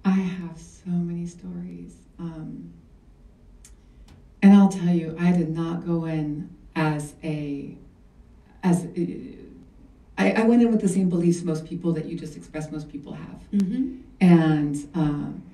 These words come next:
Speaker 1: and so, and I just, it's been experience upon experience. So one of those first ones, um, that, uh, was actually when we went to visit, uh, and experience a, the, the very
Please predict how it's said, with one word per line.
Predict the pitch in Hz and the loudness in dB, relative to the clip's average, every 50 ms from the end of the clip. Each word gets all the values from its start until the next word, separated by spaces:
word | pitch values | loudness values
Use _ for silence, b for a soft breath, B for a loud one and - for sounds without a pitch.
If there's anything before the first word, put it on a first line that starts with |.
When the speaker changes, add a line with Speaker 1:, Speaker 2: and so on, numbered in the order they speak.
| - - - - - - - - - - - - - - - - - - | -20 -20 -20 -20 -20 -20 -20 -20 -20 -20 -20 -20 -20 -20 -20 -20 0 4
Speaker 1:
and | 185 175 175 170 165 165 | 8 8 10 8 8 4
so, | 165 - - - 180 170 160 156 156 151 147 143 139 - - - - - - - - - - - - - - | 2 -4 -4 -2 0 0 0 0 -2 -4 -6 -8 -10 -10 -12 -16 -18 -20 -20 -20 -20 -20 -20 -20 -20 -2 4
and | 196 180 170 | 8 10 10
I | 170 170 | 10 10
just, | 170 - 175 - - - - - - | 8 4 0 -4 -4 -8 -16 -18 -18
it's | - - - - - - - - - 180 - - | -18 -16 -16 -16 -18 -18 -18 -16 -14 -14 -16 -2
been | - 190 175 | 2 4 4
experience | 175 170 - - - 180 175 175 180 | 4 4 2 -4 -2 0 2 2 0
upon | 180 - - 165 | -2 -6 -10 -10
experience. | 156 - - - 165 156 151 | -10 -10 -8 -6 -6 -6 -4
So | 165 165 | -4 -6
one | 165 180 196 | -4 -4 -4
of | 214 | -4
those | 240 233 226 - | -4 -6 -6 -8
first | - 180 175 175 - - | -6 -6 -6 -6 -6 -8
ones, | 170 160 151 147 147 147 - - - - | -8 -8 -6 -6 -6 -8 -12 -16 -16 -12
um, | 165 156 147 147 147 - - - - - - - - - - - - - - | -10 -10 -10 -10 -12 -14 -18 -20 -20 -20 -20 -20 -20 -20 -20 -20 -20 -14 -4
that, | - 160 156 156 156 - - - - - | -2 -2 0 0 -2 -6 -8 -12 -12 -10
uh, | 175 160 160 - - - - - | -8 -8 -6 -8 -10 -12 -14 -2
was | 180 175 170 | 0 0 2
actually | 190 190 196 - - 220 | 2 2 0 0 2 2
when | 190 185 175 | 2 4 4
we | 170 | 4
went | 165 170 170 - | 2 2 0 0
to | 170 170 160 156 160 B B B B - - | -2 -4 -4 -4 -6 B B B B -18 -6
visit, | 151 165 175 170 165 156 147 - - - - - - - | 2 4 4 4 4 0 -4 -6 -10 -14 -18 -20 -12 -8
uh, | 170 165 156 151 - - - - | -8 -6 -6 -8 -8 -12 -12 -8
and | 175 160 156 151 | -6 -4 -4 -4
experience | - - - - 180 175 165 160 165 | -6 -8 -10 -4 -2 -2 0 -2 -4
a, | - 165 - - - - - - | -8 -10 -12 -14 -14 -16 -12 -10
the, | 165 156 151 151 151 - | -10 -8 -8 -10 -12 -12
the | - | -12
very | 160 - - 180 185 190 | -6 0 4 4 4 4